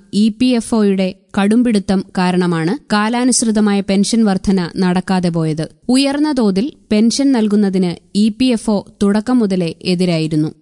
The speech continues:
ജീവനക്കാരുടെ ക്ഷേമം മുൻനിർത്തി തുടങ്ങിയ പെൻഷൻ പദ്ധതി അവർക്ക് എങ്ങനെ ഗുണകരമാകാതിരിക്കണമെന്ന ഗവേഷണത്തിനാണ് ഇ പി എഫ് ഒ ഒരുമ്പെട്ടത്. പി എഫ്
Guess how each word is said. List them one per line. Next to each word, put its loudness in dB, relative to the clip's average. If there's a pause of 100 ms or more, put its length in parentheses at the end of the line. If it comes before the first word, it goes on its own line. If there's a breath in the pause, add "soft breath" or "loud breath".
(140)
ജീവനക്കാരുടെ 0
ക്ഷേമം 0
മുൻനിർത്തി 0
തുടങ്ങിയ 2
പെൻഷൻ 0
പദ്ധതി -2 (120)
അവർക്ക് -2 (100)
എങ്ങനെ 0
ഗുണകരമാകാതിരിക്കണമെന്ന 0 (160)
ഗവേഷണത്തിനാണ് -2
ഇ 2
പി -2
എഫ് -2
ഒ -4 (100)
ഒരുമ്പെട്ടത്. -2 (160)
പി 2
എഫ് -2